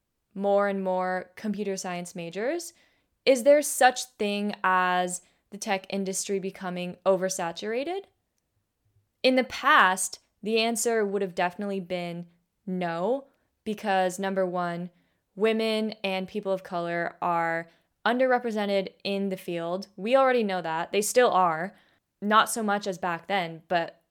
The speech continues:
you know, still by, by a lot. But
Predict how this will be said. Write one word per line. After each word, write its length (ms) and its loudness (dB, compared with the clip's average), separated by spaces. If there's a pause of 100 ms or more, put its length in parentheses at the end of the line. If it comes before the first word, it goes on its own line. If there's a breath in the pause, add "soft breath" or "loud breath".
(140)
you 100 -4
know, 240 -8
still 320 0
by, 400 2 (140)
by 140 0
a 100 -2
lot. 400 -4 (560)
But 500 6